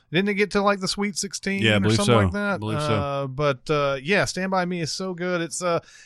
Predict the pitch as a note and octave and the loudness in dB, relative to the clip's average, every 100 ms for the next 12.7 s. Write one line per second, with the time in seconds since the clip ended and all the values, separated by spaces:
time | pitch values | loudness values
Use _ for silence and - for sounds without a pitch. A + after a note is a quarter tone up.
0 | _ - F4 - E4 D#4+ D4 - D4+ D#4 | _ -2 0 2 2 0 -2 2 4 6
1 | D3 B2 D3+ F3+ F3+ F3 - D#3 F3 D3+ | 6 4 2 2 2 0 0 -2 0 4
2 | F3 F#3+ F#3 F#3+ E3+ D#3 F3 G#3+ A#3 E3+ | 4 6 6 6 6 8 8 8 4 4
3 | C#3+ D#3+ E3+ D#3+ E3 E3+ C#3+ C3+ D3 C3 | 4 6 4 4 4 2 0 -4 -2 -2
4 | C3+ B2+ D#3+ G3 F3+ D3 C#3 C3+ D#3 - | 0 2 2 2 2 2 4 4 2 0
5 | C#3 B2 C#3 E3 - C3+ A#2+ A#2+ A2+ G#2+ | -2 2 4 4 4 2 2 0 -2 -2
6 | A2 B2+ - - - - - B2 A#2 D3+ | -4 -8 -10 -20 -20 -20 -2 0 4 4
7 | D3 A#2+ C#3 D3 E3 B2 A2+ A2 G#2+ A2 | 4 2 4 4 4 2 -2 -2 -4 -6
8 | A2 G#2+ A#2+ C3 C#3+ C#3 C#3 B2 C3+ C#3 | -6 -4 -4 -2 0 0 -2 -6 -2 0
9 | C3+ C3 B2+ A2+ C3+ C#3 C#3 C3+ C3+ C#3+ | 2 0 -2 0 0 0 -2 0 2 2
10 | C#3+ C3 C3 C3 B2 B2 B2+ B2+ B2+ G#2+ | 2 2 4 4 2 0 0 0 -2 -4
11 | A#2+ B2 C#3 B2 A#2+ A#2 A#2 A#2 C3+ B2 | -4 -4 -6 -4 -4 -4 -4 -4 -4 -4
12 | A2 A#2+ A#2 A#2 A2+ A2+ G#2+ | -4 -2 -2 -2 -2 -4 -6